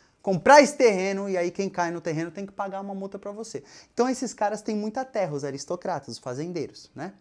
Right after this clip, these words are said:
O time dois. O time um é dos mascates comerciantes. O time dois tem muita terra, são os caras que pega, já vai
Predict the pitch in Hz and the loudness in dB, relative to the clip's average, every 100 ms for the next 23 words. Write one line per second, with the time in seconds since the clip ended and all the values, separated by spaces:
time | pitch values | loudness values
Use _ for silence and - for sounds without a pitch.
0 | _ 127 - - 135 165 135 156 110 - | _ -18 -14 -10 -8 -6 -2 -2 -4 -10
1 | - _ - 123 131 123 123 131 123 143 | -12 _ -20 -14 -10 -10 -10 -10 -12 -8
2 | 170 160 170 160 - 175 175 - 185 - | -8 -4 -4 -4 -6 -8 -6 -6 -6 -8
3 | - - - 339 269 285 214 175 180 214 | -18 -10 4 4 6 4 4 2 0 -2
4 | 202 214 247 226 170 135 165 165 - 185 | -2 -2 0 2 0 -2 -8 -4 -2 -2
5 | 196 202 202 196 190 202 196 208 | -4 -8 -6 -4 -4 -6 -6 -8